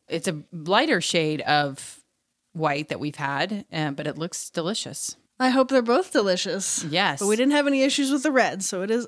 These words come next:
Speaker 2: a bonus wine. So we're down in Campania.
Speaker 1: Okay.
Speaker 2: And this is the birthplace of pizza.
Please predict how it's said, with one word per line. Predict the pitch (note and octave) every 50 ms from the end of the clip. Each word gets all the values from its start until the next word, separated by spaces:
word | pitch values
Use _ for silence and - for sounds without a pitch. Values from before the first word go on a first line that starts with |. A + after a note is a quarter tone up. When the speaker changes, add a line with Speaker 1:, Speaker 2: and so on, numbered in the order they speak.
| - -
Speaker 2:
a | G#3
bonus | G3 G#3 G#3 G#3 G#3+ A3+ - -
wine. | F#3 F3 F3+ F3 D3 A2 G2 D#2 E2 B2+ - _ _ _ - _ _ _ - - _ _ _ _ _ _ _ -
So | - - A#3+
we're | A#3 A3+
down | A3+ A#3 A#3 A#3 B3 C4+
in | D#4+ E4+ E4+
Campania. | - - G4+ G4 - - E4+ D4 B3+ A3+ G#3+ G#3+ G#3 G#3 G3+ G#3 B3+ F4+ F#4 - - - F#3+
Speaker 1:
Okay. | - F3 E3 D#3 D#3 G#3+ D#4+ - _ _ _ _ _ _ _ _ _ _ -
Speaker 2:
And | - A3 A#3 A#3+
this | B3 A#3+ C4+
is | C4+ B3+
the | A#3+ C4
birthplace | A#3+ A3 A#3 A#3 A#3 A#3 - - C4 A#3 A3+ A3+ - A3+
of | G#3 G3+ F#3+ F#3+ - - _ _ -
pizza. | - - - A3 G3+ F#3 - - - G3 F#3 F3+ F#3 A3+ C#4+ C#4